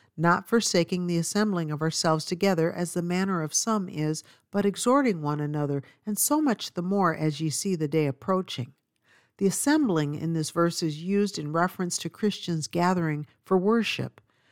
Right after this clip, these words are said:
But have you considered Hebrews ten twenty-four? It's directly related to verse twenty-five, and it says this, "And let us consider one another to provoke unto love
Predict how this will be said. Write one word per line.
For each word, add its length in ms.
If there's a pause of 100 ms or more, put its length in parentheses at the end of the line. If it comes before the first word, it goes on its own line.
(340)
But 120
have 180
you 180
considered 580
Hebrews 460
ten 300
twenty-four? 840 (960)
It's 220
directly 520
related 460
to 60
verse 280
twenty-five, 680
and 120
it 120
says 300
this, 460 (720)
"And 220
let 200
us 180
consider 600
one 200
another 360
to 160
provoke 540
unto 260
love 480